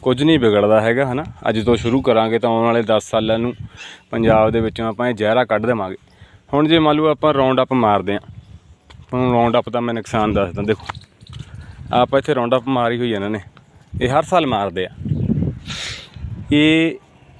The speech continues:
ਜਿੰਨਾ ਵੀ ਏਰੀਆ, ਦੋ ਫੁੱਟ ਦਾ ਏਰੀਆ, ਲੰਬੇ ਲੋਟ ਚੜਾਈ ਇਹਦੀ ਫੁੱਟ, ਡੇਢ ਫੁੱਟ ਹੋਣੀ ਹੈ। ਇਹ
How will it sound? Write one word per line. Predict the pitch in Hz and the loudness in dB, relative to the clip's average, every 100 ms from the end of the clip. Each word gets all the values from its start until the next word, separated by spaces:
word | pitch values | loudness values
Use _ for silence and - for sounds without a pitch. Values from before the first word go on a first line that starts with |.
| - | -12
ਜਿੰਨਾ | 120 127 127 | 0 2 2
ਵੀ | 131 131 | 2 4
ਏਰੀਆ, | 127 123 123 | 4 4 2
ਦੋ | 117 113 | 2 -2
ਫੁੱਟ | 117 117 | -2 0
ਦਾ | 113 | 2
ਏਰੀਆ, | 110 110 113 | 2 2 0
ਲੰਬੇ | 107 104 110 | 0 2 4
ਲੋਟ | 107 101 - _ - _ | 2 0 -12 _ -20 _
ਚੜਾਈ | - 113 110 110 | -4 2 2 2
ਇਹਦੀ | 110 120 101 _ | -2 -2 -6 _
ਫੁੱਟ, | - 110 | -2 0
ਡੇਢ | 110 113 | 2 2
ਫੁੱਟ | 120 110 | 0 -2
ਹੋਣੀ | 98 104 95 | -4 -4 -8
ਹੈ। | - - - - - - - - - - - - _ | -10 -20 -20 -20 -20 -20 -20 -20 -20 -20 -20 -20 _
ਇਹ | 151 180 | 2 2